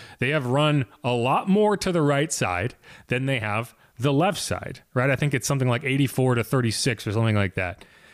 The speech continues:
That said, you're supposed to run off your right tackle. Your right tackle is supposed to be a run blocking tackle. So, <laughs> you know, wh-, whatever you wanna say, I think that isn't crazy for an offensive unit to err toward the right side of the line.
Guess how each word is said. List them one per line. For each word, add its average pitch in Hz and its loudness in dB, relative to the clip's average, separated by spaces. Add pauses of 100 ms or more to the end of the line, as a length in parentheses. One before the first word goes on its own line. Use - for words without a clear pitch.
(140)
That 330 -2
said, 247 2
you're 190 2
supposed - -2
to 165 2
run 127 2
off 113 0
your 113 2
right 98 0
tackle. 98 -2
Your 110 2
right 156 2
tackle 175 -2
is 139 0
supposed - -2
to 139 0
be 131 0
a 127 2
run 127 2
blocking 123 0
tackle. 113 -6 (300)
So, 120 0
<laughs> - -4
you 160 2
know, 120 4
wh-, 127 2
whatever 147 2
you 139 4
wanna 123 2
say, 156 0
I 131 -2
think 131 -8
that 123 -4
isn't 127 -2
crazy 131 2 (240)
for 120 2
an 123 -2
offensive 120 -2 (360)
unit 135 0
to 110 2 (500)
err 123 -2
toward 117 -4
the 110 -2
right 107 -2
side 95 -2
of 87 -2
the 92 -2
line. 90 -2